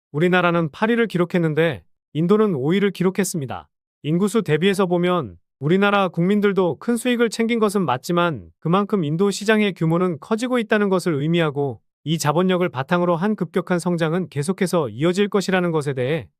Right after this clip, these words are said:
지금 이 영상을 시청하시는 분들은 "그렇지" 라고 생각하면서 고개를 끄덕이실 텐데요. 그런데 작년에 인도는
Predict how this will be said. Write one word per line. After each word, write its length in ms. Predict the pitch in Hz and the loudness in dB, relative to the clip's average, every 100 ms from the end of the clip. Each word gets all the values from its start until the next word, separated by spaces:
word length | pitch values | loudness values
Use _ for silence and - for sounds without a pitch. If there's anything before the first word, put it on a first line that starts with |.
| _ | _
지금 320 | - 151 180 131 | -6 0 0 0
이 200 | 165 175 | 0 2
영상을 360 | 170 190 190 | 2 2 0
시청하시는 640 | 185 - 226 214 202 190 | 0 -2 0 0 2 -2
분들은 540 | 160 156 160 180 107 82 - | -2 -2 -2 -2 -6 -14 -4
"그렇지" 480 | 180 190 - 98 - | -4 -2 -4 -8 -4
라고 280 | 117 151 175 | -2 0 0
생각하면서 680 | 196 208 196 170 156 170 147 | 0 0 0 0 0 0 -2
고개를 380 | 143 151 190 185 | -4 0 2 2
끄덕이실 440 | 196 214 202 196 | 0 0 0 -2
텐데요. 460 | 185 151 110 143 - _ _ _ | -2 -4 -4 -8 -12 _ _ _
그런데 460 | - 180 185 190 170 | 0 0 4 2 0
작년에 400 | 127 160 208 208 | -2 0 2 2
인도는 540 | 185 175 185 165 90 | 2 2 0 -2 -6